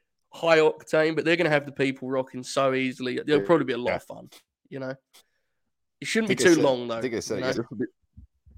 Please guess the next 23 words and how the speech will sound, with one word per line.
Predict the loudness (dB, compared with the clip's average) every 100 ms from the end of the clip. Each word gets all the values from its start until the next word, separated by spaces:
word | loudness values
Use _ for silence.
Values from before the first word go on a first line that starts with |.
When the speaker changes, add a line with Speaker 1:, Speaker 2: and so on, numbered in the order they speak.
| -8 -2
Speaker 2:
th-, | -2 -4 -6
this | -4
will | -4
be | -4 -4
the | -6
match | -8 -8 -8
where | -10
I |
think | -8 -10 -10
people | -10 -8 -8
are | -8
most | -8 -10 -12
engaged | -16 -16 -16 -18 -18
in | -16
the | -14 -14
arena. | -16 _ _ _ _ _ _ _ _ _
Speaker 1:
Yeah. | -20 -20 -20 _ _ _ _ _ _ _ _ _ _ -20
Yeah, | -18
especially | -18 -10 -8 -8
if | -6
it's | -2
Speaker 2:
Yeah. | 0
Speaker 1:
early. | 0 -2